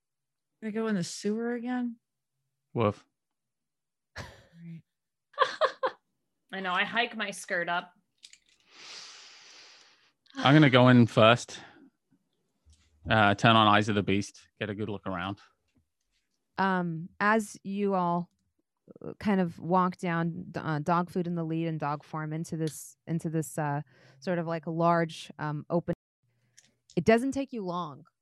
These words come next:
Speaker 4: to find what you're looking for. You somewhat recognize him in this state, Elizabeth. Um, the hunched over, half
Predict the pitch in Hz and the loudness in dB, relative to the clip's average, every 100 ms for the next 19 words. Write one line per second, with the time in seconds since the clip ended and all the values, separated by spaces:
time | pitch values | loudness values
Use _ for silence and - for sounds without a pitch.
0 | _ _ _ 190 175 165 160 156 147 147 | _ _ _ -8 -4 -4 -2 -2 -4 -4
1 | 147 147 127 131 180 _ _ _ _ _ | -8 -6 -6 -6 -8 _ _ _ _ _
2 | _ _ _ _ _ _ _ _ _ _ | _ _ _ _ _ _ _ _ _ _
3 | _ _ _ _ _ - 220 294 285 - | _ _ _ _ _ -4 0 0 0 -4
4 | 208 196 175 - 147 156 151 135 - 143 | -4 -4 -4 -6 -8 -8 -8 -8 -8 -10
5 | 151 - _ _ 175 175 160 - 165 151 | -10 -16 _ _ -10 -8 -8 -10 -8 -8
6 | 147 143 135 139 - - _ _ _ _ | -6 -8 -8 -8 -8 -14 _ _ _ _
7 | _ _ _ - 160 151 143 123 147 _ | _ _ _ -6 -4 -4 -6 -12 -14 _
8 | _ 190 170 196 202 - 185 175 170 160 | _ -6 -2 -4 -6 -6 -4 -2 -4 -4
9 | 156 160 _ _ _ _ _ _ _ _ | -6 -10 _ _ _ _ _ _ _ _
10 | _ - 208 190 180 | _ -8 -2 0 0